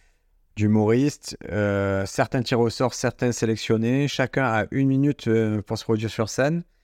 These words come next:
Maintenant, dans le panel, c'est souvent des gens prestigieux.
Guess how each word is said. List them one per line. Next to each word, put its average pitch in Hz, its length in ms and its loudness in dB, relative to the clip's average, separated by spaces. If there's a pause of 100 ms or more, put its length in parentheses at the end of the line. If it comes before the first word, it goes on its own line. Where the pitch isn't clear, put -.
(720)
Maintenant, 147 380 2
dans 127 180 4
le 123 120 2
panel, 139 400 0
c'est 113 140 -6
souvent 147 360 0
des 120 140 2
gens 123 360 -2 (160)
prestigieux. 147 640 -2